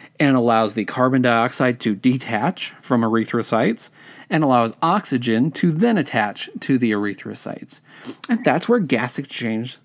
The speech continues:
occurs. What can happen if we lose surface area in the alveoli? What happens to the alveoli when they start to degenerate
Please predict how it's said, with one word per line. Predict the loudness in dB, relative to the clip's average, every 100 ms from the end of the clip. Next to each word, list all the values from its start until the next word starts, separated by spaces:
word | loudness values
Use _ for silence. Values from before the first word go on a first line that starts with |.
| _
occurs. | -6 -2 -2 -4 -10 -18 _ _ _ _ -20 -20 -20 -12
What | -6 2 2 2
can | 2 4
happen | 2 2 2 2 2 2 2 0 -6 _ _
if | 2 4 4 0 -8 -20 -20 _
we | 0 2
lose | 2 4 4 4
surface | 2 2 2 -2 -4
area | -4 -4 -8 -10 -16 _ _
in | -8 -6
the | -6
alveoli? | -8 -10 -10 -12 -14 -16 -20 _ _ _ _ _ _ _ _
What | 0 2
happens | 2 0 0
to | 0
the | 0
alveoli | 0 0 2 4 4 4 2
when | 2 2
they | 0
start | 0 -2 -2
to | -4 -4
degenerate | -4 -6 -4 0 0 -2 -6 -14 -20